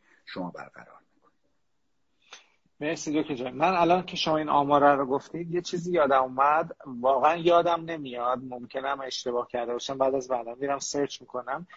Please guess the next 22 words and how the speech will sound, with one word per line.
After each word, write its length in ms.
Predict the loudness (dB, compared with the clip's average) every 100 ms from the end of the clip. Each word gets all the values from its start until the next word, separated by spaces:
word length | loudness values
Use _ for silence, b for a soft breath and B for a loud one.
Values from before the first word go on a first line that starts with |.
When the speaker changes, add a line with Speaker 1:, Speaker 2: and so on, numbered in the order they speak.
| B B B
Speaker 2:
یادم 260 | 2 2 2
میاد 260 | 2 2
بالاترین 640 | 4 6 4 2 -2 -2 -4
نرخ 400 | -2 -2 -2 -4 -4
طلاق 540 | -2 0 4 4 2 0
رو، 400 | 2 4 2 2
آمارش 580 | 0 0 -2 -2 -4 -6
رو 80 | -8
که 140 | -8
نگاه 340 | -10 -2 -2 -4
می‌کردم 400 | -8 -6 -6 -8
خیلی 300 | -4 -2 -2
وقت 240 | -4 -6 -8
پیش، 480 | -4 -4 -4 -6 -10 B B
سه 340 | -8 -2 -2 0
تا 200 | 0 4
Speaker 1:
مهم. 200 | 6 8
Speaker 2:
مرحله 540 | 8 4 2 4 4
بود، 420 | 4 4 4 2
اه، 280 | 0 0 0
بالاترین 640 | 2 2 2 0 -4 -4
نرخ 280 | -6 -6